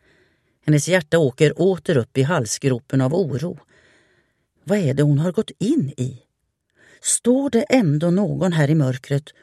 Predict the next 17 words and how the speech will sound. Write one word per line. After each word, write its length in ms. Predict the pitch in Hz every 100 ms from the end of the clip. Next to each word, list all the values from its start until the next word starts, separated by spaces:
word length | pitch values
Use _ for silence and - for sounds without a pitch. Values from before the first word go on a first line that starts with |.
| _
och 100 | 160
lurpassar 680 | 170 220 123 - 220 - 330
på 180 | - 120
henne? 280 | 123 127 135 _ _ _ _ _ _ _ _ _ _ _ _ _ _ -
Det 100 | 143
snurrar 480 | - 180 147 131 139
i 60 |
huvudet 520 | 175 147 120 127 -
och 80 | 143
susar 420 | - 202 131 147
i 60 | 143
öronen. 560 | 180 127 131 165 143 143 _ _ _ _ _ _ _ _
Hon 400 | - 170 156 147
måste 540 | 165 208 - - - 185
ta 260 | - 113
sig 220 | 104 131 113
samman. 640 | - 180 127 143 151 147